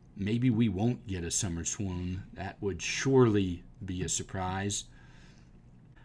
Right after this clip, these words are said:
But the thoughts on being on empty, you know, that w-, as soon as we got a bad jobs number after I don't know how many years of good jobs numbers, interestingly enough,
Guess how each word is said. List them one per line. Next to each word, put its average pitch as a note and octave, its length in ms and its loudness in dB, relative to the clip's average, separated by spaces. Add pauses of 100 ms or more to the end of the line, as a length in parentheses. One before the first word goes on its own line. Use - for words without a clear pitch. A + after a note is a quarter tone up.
(220)
But B2 160 2
the A2+ 80 0
thoughts E3 400 2
on B2 200 4
being C#3 280 2
on A#2+ 180 8
empty, A#2 300 6
you F#2+ 260 -2
know, F#2+ 200 -4
that F#2+ 160 -4
w-, - 240 -6
as G#2 180 -2
soon D3 260 6
as C#3 140 2
we C3 80 4
got A#2+ 160 4
a G#2+ 60 0
bad G#2+ 260 -2
jobs G#2+ 380 0
number F2+ 360 -4
after F2+ 400 -6
I F2 80 -2
don't F2 140 0
know D#2+ 120 -2
how F2+ 120 -4
many E2+ 200 -4
years E2 300 -6
of E2+ 140 -12
good G#2 180 -2
jobs E2 380 -8
numbers, E2 460 -6 (540)
interestingly B2+ 720 2
enough, G2 580 0